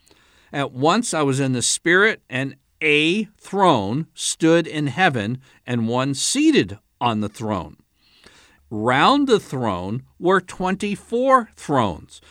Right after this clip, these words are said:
So in other words, we have a singular throne where the sovereign king of the universe, but we have multiple thrones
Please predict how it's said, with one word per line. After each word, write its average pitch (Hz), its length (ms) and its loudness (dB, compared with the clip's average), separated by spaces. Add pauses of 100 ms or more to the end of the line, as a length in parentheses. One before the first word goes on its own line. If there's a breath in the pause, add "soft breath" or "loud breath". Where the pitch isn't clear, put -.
(180 soft breath)
So - 180 -4
in 139 60 -2
other 185 220 4
words, 170 260 0
we 151 160 -4
have 135 220 0
a 113 140 -2
singular 220 960 0
throne 131 580 0
where 123 160 -2
the 120 140 -2
sovereign 147 760 0
king 123 320 -4
of 147 100 -6
the 143 120 -4
universe, 98 680 -4 (360 loud breath)
but 147 180 0
we 156 180 0
have 151 240 0
multiple 151 720 0
thrones 131 720 -2